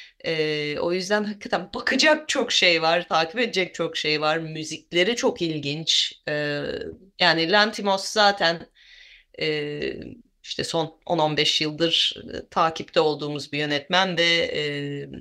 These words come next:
İngilizce filmler yapmaya başladıktan sonra da hiç o şeyini kaybetmedi.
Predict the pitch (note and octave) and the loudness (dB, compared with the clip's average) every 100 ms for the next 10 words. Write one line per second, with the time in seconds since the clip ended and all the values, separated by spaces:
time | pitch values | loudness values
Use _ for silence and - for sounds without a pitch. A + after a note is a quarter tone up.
0 | - _ _ _ - D#3 D#3 E3+ F#3 F#3 | -16 _ _ _ -12 -8 -4 -2 4 4
1 | E3+ E3+ D#3 D3+ D3 D3+ D3 C#3+ - C#3+ | 4 0 2 4 2 2 2 2 0 -4
2 | - F3+ F#3+ - F3 D#3 D#3 G3+ G3+ - | -2 0 2 0 -2 0 2 4 4 0
3 | - - - - A#3+ - F3 E3 E3 - | -14 -20 -12 -4 0 2 6 4 4 2
4 | E3 D#3+ D#3+ D#3 D3 E3 E3 C#3 C3 D#3+ | 2 2 0 2 2 2 0 -4 -2 -4